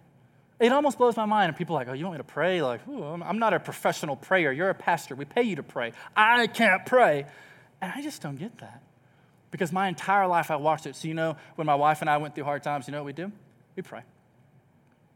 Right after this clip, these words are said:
You know, whenever our girls were in the nicu and we were having, just struggling, figuring things out, you know what we did every day? We prayed. You know, before we moved here and we didn't know what God had next for our future, you know what we did? We prayed.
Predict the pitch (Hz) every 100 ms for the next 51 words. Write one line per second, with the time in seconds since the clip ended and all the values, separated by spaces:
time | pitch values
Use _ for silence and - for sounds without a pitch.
0 | _ 151 143 147 147 143 139 139 139 147
1 | 135 143 135 147 151 170 160 156 151 131
2 | 139 139 139 135 135 - 151 147 139 156
3 | 151 135 151 135 147 147 143 151 147 151
4 | 156 156 160 156 156 - 123 - _ _
5 | _ _ - - - 160 165 156 180 160
6 | 156 160 156 175 175 175 - - 147 143
7 | 135 151 175 165 160 165 165 165 160 160
8 | 156 - 151 170 160 156 160 156 170 143
9 | 120 135 151